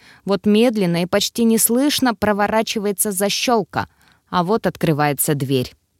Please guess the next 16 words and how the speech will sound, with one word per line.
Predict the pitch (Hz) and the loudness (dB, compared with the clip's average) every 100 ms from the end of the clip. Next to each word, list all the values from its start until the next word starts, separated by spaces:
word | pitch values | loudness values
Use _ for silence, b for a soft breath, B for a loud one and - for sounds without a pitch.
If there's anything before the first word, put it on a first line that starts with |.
| _ | _
Досчитав | 175 190 220 202 196 | -4 -2 -2 -2 -2
до | 156 | 0
десяти, | 151 156 165 - 285 330 _ _ | -2 -2 -4 -2 0 0 _ _
я | 139 196 | -2 0
рванула | 214 196 151 156 | 0 0 0 -2
следом. | 147 - 139 127 127 123 _ _ _ _ b b b b - | -2 -2 -4 -4 -6 -8 _ _ _ _ b b b b -4
«Куда | 349 339 285 233 | -2 0 2 0
это | 185 208 | -2 -4
ты | - 202 | 2 2
направилась?» — | 190 180 170 143 143 196 269 - _ | 2 0 0 0 0 0 0 -4 _
хмыкнула | - 233 233 226 220 214 | 0 0 2 2 2 2
я, | 214 294 | 2 0
выглядывая | 220 175 196 220 196 180 | 0 0 0 0 0 -2
из-за | - 196 170 185 | -2 -4 -2 -4
колонны. | - 185 165 143 123 120 _ _ _ _ | -2 -2 0 0 0 -4 _ _ _ _
Впрочем, | _ 165 208 285 294 262 | _ -2 -2 0 0 -2